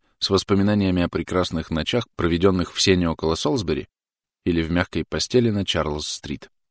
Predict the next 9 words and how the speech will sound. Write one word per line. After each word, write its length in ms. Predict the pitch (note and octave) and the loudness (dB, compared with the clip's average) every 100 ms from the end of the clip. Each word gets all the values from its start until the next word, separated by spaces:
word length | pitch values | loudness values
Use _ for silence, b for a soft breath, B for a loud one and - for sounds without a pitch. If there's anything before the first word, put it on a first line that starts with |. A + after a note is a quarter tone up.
| _ _ _ _ _ _ | _ _ _ _ _ _
Эти 220 | C#3+ - D#2+ | -6 -4 -4
вещи 320 | D#2+ - D#2 | -2 -2 -2
подлежали 500 | F2 D#2+ E2+ F#2 F2+ | -4 -2 0 2 2
уничтожению 720 | F2 E2 - F#2 F2+ A2 G2 | 2 0 0 0 2 2 2
как 160 | - E2 | -2 -4
оскверняющие 760 | F2+ - E2+ F#2+ G2+ F#2 F2 | -4 0 0 2 2 0 -2
память 360 | - G#2 G2 - | 0 0 0 -2
павших 400 | D#2+ D2+ - D#2 | -2 -2 -4 -8
героев. 520 | D#2+ F2 E2 C2+ - | 0 0 2 -2 -10